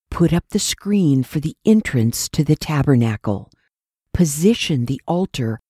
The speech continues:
of burnt offering in front of the entrance to the tabernacle, the tent of meeting.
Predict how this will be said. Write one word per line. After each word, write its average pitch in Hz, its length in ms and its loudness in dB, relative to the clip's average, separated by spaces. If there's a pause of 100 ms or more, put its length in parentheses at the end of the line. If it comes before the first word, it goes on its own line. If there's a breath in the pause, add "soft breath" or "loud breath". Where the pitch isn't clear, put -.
(140)
of 139 240 -4
burnt 147 320 2 (120)
offering 131 600 -2 (360)
in 156 160 6
front - 440 0
of 208 120 -4
the - 200 -6
entrance 135 640 -2 (220)
to 170 120 0
the 175 120 4
tabernacle, 120 920 -2 (520)
the 156 120 4
tent - 380 0
of 156 140 0
meeting. 147 600 2